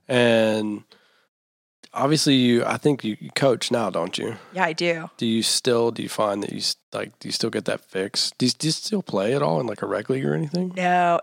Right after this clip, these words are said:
Speaker 2: See, I feel like when you lose that athleticism, uh, I'm super competitive, so now I can just take it out on the, like, the girls I play with. I get to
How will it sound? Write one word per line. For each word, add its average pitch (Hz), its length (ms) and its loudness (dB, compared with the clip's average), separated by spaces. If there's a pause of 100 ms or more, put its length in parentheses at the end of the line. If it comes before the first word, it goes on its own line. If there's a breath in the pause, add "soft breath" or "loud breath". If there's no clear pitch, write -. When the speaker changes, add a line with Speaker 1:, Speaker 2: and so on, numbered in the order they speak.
Speaker 2:
See, 320 300 -2 (320 loud breath)
I 196 60 -6
feel 233 180 0
like 277 160 2
when 262 140 2
you 214 180 2
lose 165 420 -4
that 170 260 0
athleticism, 180 960 -2 (240)
uh, 156 380 0 (540)
I'm 190 160 -4
super 165 400 -4
competitive, 156 640 -6
so 160 160 -6
now 156 180 -4
I 156 80 -2
can 160 160 -14
just - 220 -8 (160)
take - 180 -10
it 151 60 -8
out 147 180 -4
on 156 160 -8
the, 160 80 -12
like, - 180 -14
the 170 80 -10
girls 165 280 -6
I - 40 -8
play 156 220 -6
with. 156 160 -6
I 170 40 -8
get 160 100 -8
to 151 180 -8